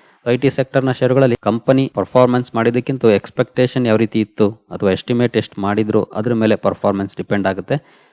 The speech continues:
ಕಂಪನಿಯ ಎಸ್ಟಿಮೇಷನ್ಸ್ ಅನ್ನ ನೋಡಿದ್ರೆ, ಇಲ್ಲಿ ಸಿ ಎನ್ ಬಿ ಸಿ ಟಿ ವಿ ಏಟೀನ್ ಪೋಲ್ ಎಸ್ಟಿಮೇಷನ್ಸ್ ಅನ್ನ ನಾನು ಕವರ್ ಮಾಡ್ತಾ ಇದ್ದೀನಿ. Especially ನೋಡ್ಬೋದು, ಇಲ್ಲಿ ಡಾಲರ್ ಟರ್ಮ್ಸ್ ಅಲ್ಲಿ ಕೊಟ್ಟಿದ್ದಾರೆ. ಮೂರ್ ಸಾವಿರದ ಐನೂರ ಮೂವತ್ಮೂರು ಮಿಲಿಯನ್ ಡಾಲರ್ ಕಂಪನಿ ರೆವೆನ್ಯೂ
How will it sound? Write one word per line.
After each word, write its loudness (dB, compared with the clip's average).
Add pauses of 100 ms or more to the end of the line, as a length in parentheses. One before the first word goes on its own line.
(100)
ಕಂಪನಿಯ 0 (140)
ಎಸ್ಟಿಮೇಷನ್ಸ್ -2
ಅನ್ನ -2
ನೋಡಿದ್ರೆ, 0 (220)
ಇಲ್ಲಿ 2
ಸಿ -8
ಎನ್ 2
ಬಿ 2
ಸಿ -4
ಟಿ -2
ವಿ 4
ಏಟೀನ್ 2
ಪೋಲ್ 2
ಎಸ್ಟಿಮೇಷನ್ಸ್ -6
ಅನ್ನ -4
ನಾನು -2
ಕವರ್ -2
ಮಾಡ್ತಾ -6
ಇದ್ದೀನಿ. -4 (140)
Especially -6
ನೋಡ್ಬೋದು, -2
ಇಲ್ಲಿ -2
ಡಾಲರ್ 2
ಟರ್ಮ್ಸ್ -4
ಅಲ್ಲಿ -2
ಕೊಟ್ಟಿದ್ದಾರೆ. -2 (100)
ಮೂರ್ 2
ಸಾವಿರದ 4
ಐನೂರ 2
ಮೂವತ್ಮೂರು -2
ಮಿಲಿಯನ್ 0 (120)
ಡಾಲರ್ 0
ಕಂಪನಿ -4 (120)
ರೆವೆನ್ಯೂ 0